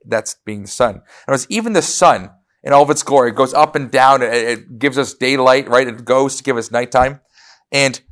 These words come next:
everything is, uh, underneath it. And it is impartially, you think about Jesus's, uh,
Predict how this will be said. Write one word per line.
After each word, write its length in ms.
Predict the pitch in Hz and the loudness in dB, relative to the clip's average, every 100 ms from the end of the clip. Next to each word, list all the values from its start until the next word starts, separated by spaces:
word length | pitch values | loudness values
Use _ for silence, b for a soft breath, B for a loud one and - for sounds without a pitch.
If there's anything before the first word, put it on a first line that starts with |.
| - _ | -20 _
everything 800 | 160 180 170 175 180 135 123 123 - _ _ _ _ _ _ - | 2 2 2 -4 -2 -2 -2 -8 -18 _ _ _ _ _ _ -8
is, 320 | 127 117 - _ _ _ | -6 -6 -12 _ _ _
uh, 380 | - 120 113 110 - _ _ _ _ _ _ _ _ _ _ _ _ _ | 0 2 4 0 -6 _ _ _ _ _ _ _ _ _ _ _ _ _
underneath 520 | 147 147 135 147 175 | -4 -2 -4 -6 -10
it. 320 | 113 95 - - _ _ | -12 -14 -18 -20 _ _
And 420 | 135 127 123 _ _ | -4 -4 -4 _ _
it 140 | 131 | -6
is 140 | 131 123 | -6 -6
impartially, 1080 | 135 123 _ - - 196 220 - 147 123 120 | -10 -14 _ -20 -2 0 0 0 -2 -2 -2
you 100 | 135 | -6
think 160 | 160 | -6
about 440 | 143 131 - _ 117 | -2 -2 -4 _ -16
Jesus's, 680 | 120 135 120 120 117 107 | -8 -6 -6 -6 -10 -6
uh, 240 | 110 104 | -4 -4